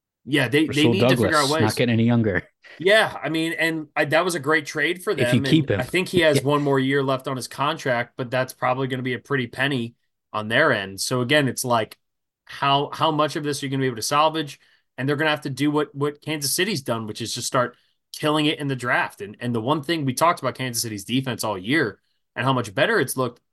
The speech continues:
Speaker 1: a big reason why is because the way that they nailed the draft.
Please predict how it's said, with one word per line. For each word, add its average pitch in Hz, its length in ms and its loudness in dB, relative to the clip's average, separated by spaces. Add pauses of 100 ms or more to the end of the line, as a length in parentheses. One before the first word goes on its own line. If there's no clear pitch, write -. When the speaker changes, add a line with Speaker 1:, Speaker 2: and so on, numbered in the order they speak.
Speaker 1:
a 123 80 -4
big 190 280 2
reason 233 340 -2
why 160 220 0
is - 100 -6
because 135 240 -4
the 139 100 -2
way 135 240 0
that 143 160 -4
they 135 180 -2
nailed 127 520 -2
the 107 80 -10
draft. 139 480 -2